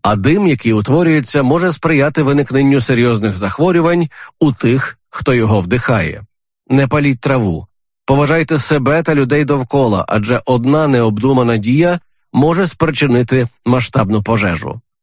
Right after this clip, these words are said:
Краще віддайте сухостій на компостування, так ви не лише вбережете здоров'я,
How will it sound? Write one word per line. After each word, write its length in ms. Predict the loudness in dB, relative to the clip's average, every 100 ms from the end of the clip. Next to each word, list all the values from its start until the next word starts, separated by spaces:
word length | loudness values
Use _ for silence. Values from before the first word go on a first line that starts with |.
| -4
Краще 380 | -2 -2 -2
віддайте 440 | 0 0 0 -2 -2
сухостій 520 | -2 0 -2 0 0
на 120 | 0
компостування, 1000 | 0 0 0 -2 0 0 0 2 0 -2 -6
так 220 | -2 0 2
ви 180 | 2
не 140 | 2 2
лише 420 | 2 0 0 0
вбережете 600 | 0 0 0 0 -2 -4
здоров'я, 560 | -2 0 2 2 0